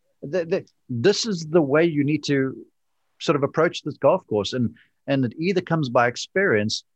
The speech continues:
or it comes by being prepared to play the shot again. I'm gonna s-,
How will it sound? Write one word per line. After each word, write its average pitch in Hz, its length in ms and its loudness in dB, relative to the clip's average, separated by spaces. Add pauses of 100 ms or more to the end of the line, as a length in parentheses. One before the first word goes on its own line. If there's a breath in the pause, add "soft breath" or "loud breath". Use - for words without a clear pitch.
(160)
or 135 140 2
it - 120 -12
comes 190 320 -2
by 123 320 2
being 110 280 -2
prepared 113 760 0 (540)
to 120 500 0 (840)
play 160 320 2
the 147 160 -4
shot 131 420 0
again. 107 580 0
I'm 104 140 -6
gonna 107 100 -4
s-, - 200 -10